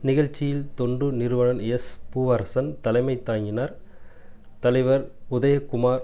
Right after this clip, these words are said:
அனைவரையும் வரவேற்றார். துணைத் தலைவர் சதீஸ்வரன், பொருளாளர் கௌசல்யா, செயலாளர் கீர்த்திகா மற்றும் உறுப்பினர்கள் ஜெகதீஷ், கோவிந்தராஜ், ரமேஷ், காளிதாஸ், மாரியப்பன், தண்டபாணி ஆகியோர்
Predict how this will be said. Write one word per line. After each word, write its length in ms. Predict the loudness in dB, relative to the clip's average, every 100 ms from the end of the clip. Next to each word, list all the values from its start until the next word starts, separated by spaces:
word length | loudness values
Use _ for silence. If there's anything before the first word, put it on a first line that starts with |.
| -4
அனைவரையும் 640 | -2 0 2 2 2 -2
வரவேற்றார். 600 | -2 0 -2 -2 0 0 -4 -10 -10 -10 -4
துணைத் 360 | -2 0 0
தலைவர் 400 | 0 0 0 -2 -4
சதீஸ்வரன், 720 | -4 -2 -4 2 4 4 2 -6 -8
பொருளாளர் 680 | -2 0 4 4 4 0 -2 -4
கௌசல்யா, 640 | -4 -2 -2 -2 0 0 -2 -8 -10 -8
செயலாளர் 720 | -8 -2 2 2 2 0 -2 -4
கீர்த்திகா 480 | -6 -2 -2 -2 -4
மற்றும் 500 | -4 -6 -4 -4 -2
உறுப்பினர்கள் 720 | -4 -4 -2 0 0 0 -4 -4
ஜெகதீஷ், 500 | -2 0 0 0 0 -4 -6 -8 -14 -14 -14 -12 -10 -2
கோவிந்தராஜ், 760 | 0 2 2 4 4 4 2 -4 -14 -16 -16 -6
ரமேஷ், 500 | 0 2 2 2 -2 -8 -10 -10 -4
காளிதாஸ், 560 | 0 0 2 0 -2 -4
மாரியப்பன், 760 | -2 0 2 0 -2 -4 -4 -4
தண்டபாணி 600 | -2 -2 0 -2 -2 -2
ஆகியோர் 460 | -2 0 0 -2